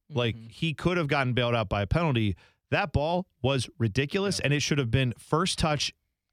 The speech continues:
Speaker 1: on the keeper.
Speaker 2: Yep.
Speaker 1: No questions asked. Instead, he took a touch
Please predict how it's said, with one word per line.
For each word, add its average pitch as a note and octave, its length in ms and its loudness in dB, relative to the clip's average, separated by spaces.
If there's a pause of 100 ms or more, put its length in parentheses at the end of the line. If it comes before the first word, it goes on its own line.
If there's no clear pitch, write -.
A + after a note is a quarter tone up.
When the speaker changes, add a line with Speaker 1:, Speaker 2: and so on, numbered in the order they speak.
(120)
Speaker 1:
on C#3 180 2
the B2 80 2
keeper. - 440 -6
Speaker 2:
Yep. - 200 -18
Speaker 1:
No D3+ 220 0
questions B2+ 440 0
asked. E2+ 280 -2
Instead, C3+ 320 0
he C3 120 0
took D#3+ 240 -2
a D3 60 0
touch B2 420 -2